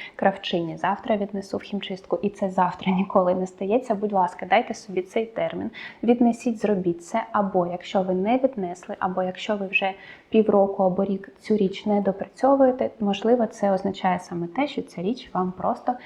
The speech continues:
не потрібна, і саме тому ми маємо її прибрати з гардеробу. Так само і з речами, які чекають того, що ви, наприклад, схуднете, але чекають вони не один місяць, не два місяці, а вже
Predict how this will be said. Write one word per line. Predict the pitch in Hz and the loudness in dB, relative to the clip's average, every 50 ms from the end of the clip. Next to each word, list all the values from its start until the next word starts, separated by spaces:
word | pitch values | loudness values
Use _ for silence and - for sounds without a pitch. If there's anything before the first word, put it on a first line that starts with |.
| - - - _ - | -18 -20 -14 _ 0
не | 202 196 196 220 247 | 4 4 6 4 4
потрібна, | 247 - 196 185 190 - - 185 202 196 190 175 - - - | 4 2 0 0 0 0 0 0 2 2 -2 -4 -4 -4 -6
і | |
саме | - - 185 180 180 | -2 0 0 0 0
тому | 170 - 175 180 220 262 | -2 -2 -2 2 2 4
ми | 247 214 | 4 4
маємо | 180 170 180 208 226 208 190 180 | 2 0 0 0 -2 -2 -2 -4
її | 175 170 | -6 -8
прибрати | 170 170 180 175 - 180 196 - - 190 196 _ - | -10 -12 -14 -8 -6 -6 -6 -6 -10 -18 -18 _ -10
з | - 190 | -6 -2
гардеробу. | 196 214 220 196 190 185 175 165 160 - - | -2 0 0 0 -2 -2 -2 -4 -4 -6 -8
Так | - 214 214 | -8 -8 -6
само | - - 269 302 320 302 - - | -2 0 2 4 4 2 2 0
і | - 226 240 | 2 2 2
з | 233 233 | 2 2
речами, | 196 190 190 - - 240 262 262 233 214 | -2 -4 -4 -2 0 2 4 4 4 2
які | 196 185 - - 233 233 | 0 -2 -4 -4 -4 -4
чекають | 233 - - - - 208 214 220 220 220 214 - - _ _ _ _ _ _ _ _ _ - - - | -4 -6 -8 -2 2 6 6 6 6 4 -4 -16 -20 _ _ _ _ _ _ _ _ _ -8 2 4
того, | 214 208 208 220 226 | 4 4 6 4 2
що | - - 196 185 | 2 2 -2 0
ви, | 185 190 208 208 208 202 202 202 - - - - - - | 2 4 4 6 6 4 2 0 -6 -16 -18 -16 -8 -4
наприклад, | 214 208 - 226 226 - 202 196 - | -2 2 2 2 4 4 2 2 2
схуднете, | - - - 269 262 262 226 196 185 185 190 180 - | -6 0 4 4 4 4 4 2 2 2 -2 -2 0
але | - 190 190 190 | 2 2 2 2
чекають | 190 - - - 226 214 214 214 - | 0 -4 -2 0 2 2 2 0 0
вони | - 196 202 202 | 0 2 2 2
не | 202 226 277 302 | 2 4 4 4
один | 262 202 208 226 226 220 | 4 4 2 2 2 2
місяць, | 214 214 - 214 208 - - | 0 0 0 -2 -4 -2 -2
не | 240 240 | 0 0
два | 214 202 202 202 | 0 0 0 -2
місяці, | 202 196 196 - - - - - - - | -2 -4 -4 -6 -8 -6 -6 -8 -6 -2
а | - 196 | -2 -2
вже | 202 196 - - 220 214 | -2 -2 -4 -2 -2 -2